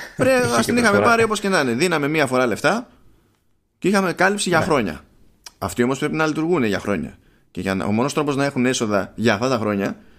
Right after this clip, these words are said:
Speaker 1: είναι στην ουσία να παίρνουν, να κερδίζουν καινούριους πελάτες.
Speaker 2: Μμ.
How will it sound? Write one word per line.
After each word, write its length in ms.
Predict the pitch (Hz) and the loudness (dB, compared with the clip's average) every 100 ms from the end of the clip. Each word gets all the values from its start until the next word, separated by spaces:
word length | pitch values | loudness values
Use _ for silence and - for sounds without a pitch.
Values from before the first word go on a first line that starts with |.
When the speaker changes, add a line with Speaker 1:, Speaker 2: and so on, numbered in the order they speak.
| _ _ _ _ | _ _ _ _
Speaker 1:
είναι 240 | - 139 160 | -6 -4 -4
στην 160 | 156 139 | -2 -2
ουσία 240 | 180 170 | 0 -2
να 340 | 151 127 - - _ - _ | 0 -2 -4 -18 _ -20 _
παίρνουν, 340 | 156 160 170 - 135 | 0 0 -2 -2 -2
να 120 | 127 | 0
κερδίζουν 360 | 120 120 185 180 | -2 -2 -2 0
καινούριους 460 | 139 139 156 165 | 0 0 -2 -2
πελάτες. 440 | 156 143 - - - _ _ _ _ _ _ _ _ _ | 0 0 -2 -8 -20 _ _ _ _ _ _ _ _ _
Speaker 2:
Μμ. 80 | - | -16